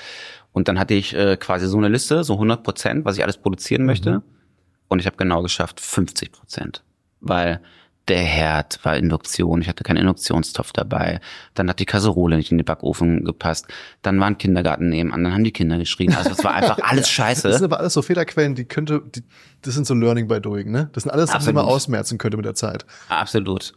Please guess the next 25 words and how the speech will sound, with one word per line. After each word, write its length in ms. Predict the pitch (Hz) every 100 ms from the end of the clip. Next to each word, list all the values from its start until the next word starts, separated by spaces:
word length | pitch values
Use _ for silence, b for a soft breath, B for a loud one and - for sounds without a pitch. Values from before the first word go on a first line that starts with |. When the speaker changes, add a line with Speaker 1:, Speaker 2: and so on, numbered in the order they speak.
| _ _ -
Speaker 1:
Aber 160 | 104 98
dann 160 | 101
war 120 | 110
uns 120 | 104 -
klar, 240 | 101 98
okay, 320 | 95 - 104
äh, 360 | 104 98 95 92
ich 160 | 98 -
war 60 |
natürlich 320 | 101 - 101
viel 180 | - 104
in 80 | 92
Deutschland 300 | 113 117 107
unterwegs, 320 | 101 104 -
Sebastian 360 | 92 95 - 95
war 40 |
viel 280 | 90 - 95
in, 280 | 95 90 87
äh, 540 | - 90 87 - -
in 100 | 80
Paris, 560 | 82 90 101 101 98 -
äh, 340 | 85 85 87
in 80 | 76
den 100 | 90
Staaten, 640 | - - 92 95 92 87 82